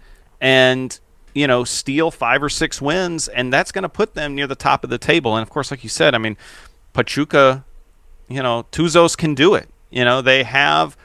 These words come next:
the marketed talent. They have, uh, the ability to come in with these quick games, with this schedule. And, again, you pull off eight or nine wins, and you're gonna be set up to go to the playoffs. So, I mean, I,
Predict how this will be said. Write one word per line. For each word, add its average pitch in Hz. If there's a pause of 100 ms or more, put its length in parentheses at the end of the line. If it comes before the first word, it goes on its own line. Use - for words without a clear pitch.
(360)
the 117
marketed 120
talent. 120
They 101
have, 123 (240)
uh, 104
the 123
ability 135
to 127
come 139
in 120 (500)
with 147
these 165
quick -
games, 127
with 131
this 156
schedule. 113 (480)
And, 131
again, 127 (260)
you 123
pull 147
off 143 (240)
eight 135
or 156
nine 147
wins, 170 (160)
and 139 (140)
you're 131
gonna 156
be 139
set 135
up 127
to -
go 120
to 117
the 107
playoffs. 131
So, 151
I 147
mean, 156
I, 135